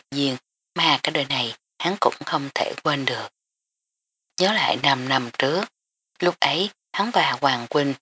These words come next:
đều là con ruộng của Mậu Thần, địa vị dĩ nhiên cao hơn những hoàng tử khác. Nhưng trong hoàng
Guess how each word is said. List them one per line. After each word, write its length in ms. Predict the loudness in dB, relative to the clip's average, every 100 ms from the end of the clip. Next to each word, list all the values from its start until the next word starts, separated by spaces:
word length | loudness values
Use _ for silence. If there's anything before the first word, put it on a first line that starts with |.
| _
đều 120 | -2 0
là 260 | 0 0 0
con 260 | 0 0 0
ruộng 240 | 0 -2
của 160 | -4 -4
Mậu 320 | -2 -2 -2 -2
Thần, 300 | -2 0 -2 -6 _ _ _ _ -2
địa 120 | 2
vị 200 | 4 2 _ _ -4
dĩ 80 |
nhiên 320 | -2 0 0 2
cao 220 | 2 2
hơn 340 | 2 -2 -2 -4
những 240 | -4 -4
hoàng 240 | -2 -4 -2
tử 180 | -4 -4 -4
khác. 320 | -2 -2 -2 -6 _ _ _ _ 0
Nhưng 220 | 0 0
trong 140 | -2 -2
hoàng 180 | -4